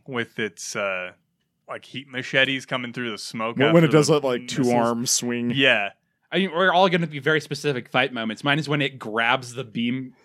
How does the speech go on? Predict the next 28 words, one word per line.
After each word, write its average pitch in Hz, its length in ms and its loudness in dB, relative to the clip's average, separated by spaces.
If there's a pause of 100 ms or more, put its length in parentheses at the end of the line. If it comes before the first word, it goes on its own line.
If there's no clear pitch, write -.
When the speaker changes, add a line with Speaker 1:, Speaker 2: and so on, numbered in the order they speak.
Speaker 3:
rifle 117 400 -4
and 117 100 -4
is, 117 100 -4
like, 120 260 -6
compressing 131 680 -2
it 113 140 -6
inward. 131 500 -2 (720)
Speaker 1:
Well, 196 100 4
I - 20 0
mean, 226 200 -2
the, 233 160 2
that's, 233 220 -2
the 202 180 -2
fight 233 260 2
is 190 180 -4
just, 160 280 -8
like, 123 180 -2 (260)
all 123 320 0
amazing. 120 580 -6
I 139 100 -2
think 165 160 -2
I 151 80 6
would 139 260 -2
give 135 160 -2
a 123 200 0
runner-up 123 580 -4
to, 120 260 -8
uh, 107 240 -8